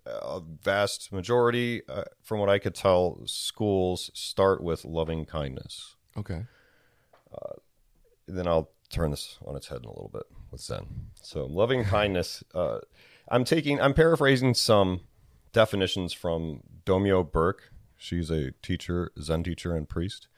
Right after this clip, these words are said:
Speaker 1: who's got a really great podcast called Zen Studies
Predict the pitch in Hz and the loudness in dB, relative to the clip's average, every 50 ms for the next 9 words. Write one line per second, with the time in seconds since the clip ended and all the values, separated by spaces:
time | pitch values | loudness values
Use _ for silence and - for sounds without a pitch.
0 | _ _ _ _ _ _ _ _ _ _ _ - 107 101 131 117 113 107 120 135 | _ _ _ _ _ _ _ _ _ _ _ -8 0 4 4 4 4 4 0 -2
1 | 143 139 120 92 - 104 104 101 87 - - 90 78 78 - - 76 67 67 - | -2 -2 -2 0 2 2 2 2 0 0 0 2 2 2 2 0 -2 -4 -4 -6
2 | - - 78 71 67 69 78 82 82 87 85 - - - 82 73 78 76 71 - | -6 -6 -6 -6 -4 -4 -2 0 0 0 -2 -6 -6 -4 -4 -4 -2 -4 -8 -10